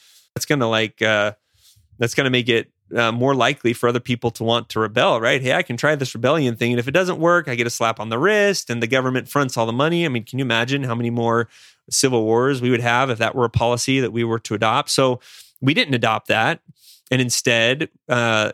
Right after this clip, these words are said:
Congress paid the debt that the Union had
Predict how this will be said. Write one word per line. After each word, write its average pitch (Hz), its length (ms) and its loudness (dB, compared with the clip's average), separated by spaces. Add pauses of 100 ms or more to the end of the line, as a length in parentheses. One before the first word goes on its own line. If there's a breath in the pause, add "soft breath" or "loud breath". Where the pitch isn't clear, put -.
Congress 127 480 0
paid 117 400 0
the 131 60 -4
debt 117 380 0 (360 soft breath)
that 127 280 0
the 120 120 0
Union 127 880 0 (420)
had 113 420 0